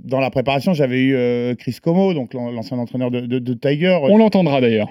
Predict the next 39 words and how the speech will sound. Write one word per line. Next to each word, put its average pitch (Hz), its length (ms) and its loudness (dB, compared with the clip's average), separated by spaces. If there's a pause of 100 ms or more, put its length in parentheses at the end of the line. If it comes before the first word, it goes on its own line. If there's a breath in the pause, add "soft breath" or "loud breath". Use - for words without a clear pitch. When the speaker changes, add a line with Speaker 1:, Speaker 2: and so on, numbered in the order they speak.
Speaker 1:
Et 117 80 -4
ben, 123 160 0
je, 123 680 -2
bah, 92 220 -10 (160)
si - 180 -16
on 107 60 -8
l'entend, 104 240 -6
il, 120 220 -4 (160)
il 113 100 -6
nous 107 120 -6
dit 131 120 -8
qu'en 110 140 -8
fait, 135 260 -4
euh, 107 160 -4
finalement, 110 460 -6
on 127 80 -4
bosse 113 220 -4
pas 113 100 -4
plus - 120 -12
mal 107 160 -4
qu'ailleurs 143 440 0
et 113 60 -2
que 110 360 0
pour 104 200 -6
lui, 123 100 0
c'est 123 100 -6
une 107 80 0
question 113 260 -6
de, 127 200 -2
de 123 120 -4
temps. 180 280 -2 (140)
Voilà, 143 200 -2 (100)
ça 117 80 -12
va 107 120 -6
finir 117 260 -10
par - 160 -8
tomber. 147 300 -6 (1120 loud breath)
Bon, 151 280 4
euh, 120 720 2